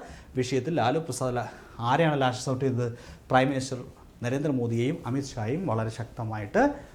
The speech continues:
ആഞ്ഞടിച്ച് സംസാരിച്ചു, അവരോട് രോഷം പ്രകടിപ്പിച്ചു. Times of ഇന്ത്യയിൽ നിന്ന് എടുത്തിട്ടുള്ള ഒരു സെന്റൻസ് ആണ്. ഇനി The New Indian Express-ിൽ നിന്ന് എടുത്തിട്ടുള്ള ഒരു ഹെഡ്ലൈനാണ് മുസ്ലിം ഔട്ട്ഫിറ്റ്സ്. ഔട്ട്ഫിറ്റ് എന്ന് പറഞ്ഞാൽ സംഘടനകൾ,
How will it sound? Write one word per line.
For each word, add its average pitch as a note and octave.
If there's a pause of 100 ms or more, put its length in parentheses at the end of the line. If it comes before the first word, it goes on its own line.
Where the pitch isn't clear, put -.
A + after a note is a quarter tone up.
(240)
ആഞ്ഞടിച്ച് A#2
സംസാരിച്ചു, G#2+
അവരോട് A2
രോഷം A#2
പ്രകടിപ്പിച്ചു. A2+ (580)
Times A#2
of A#2
ഇന്ത്യയിൽ A#2
നിന്ന് A2+
എടുത്തിട്ടുള്ള A#2 (480)
ഒരു G#2+
സെന്റൻസ് G#2+
ആണ്. F#2+ (800)
ഇനി B3+
The B3
New A3+
Indian B3+
Express-ിൽ F#3+
നിന്ന് E3+
എടുത്തിട്ടുള്ള C3
ഒരു C3
ഹെഡ്ലൈനാണ് B2+ (400)
മുസ്ലിം C#4
ഔട്ട്ഫിറ്റ്സ്. D#3+ (680)
ഔട്ട്ഫിറ്റ് A3
എന്ന് C#3+
പറഞ്ഞാൽ G#2+
സംഘടനകൾ, A#2+